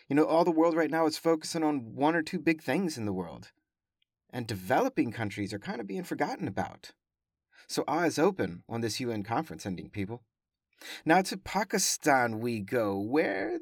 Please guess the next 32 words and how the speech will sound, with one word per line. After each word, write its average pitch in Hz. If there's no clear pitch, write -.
they 254
have 226
a 220
pretty 233
fun 202
website. 170
I 185
like 175
this -
website, 104
but 165
I 190
went 180
to 170
their 151
Ministry 143
of 139
Human 147
Rights 123
website 156
to 180
see 170
what's 127
what 120
with 101
what 131
lately 170
in 160
Pakistan, 170
and 175
they 202
had 160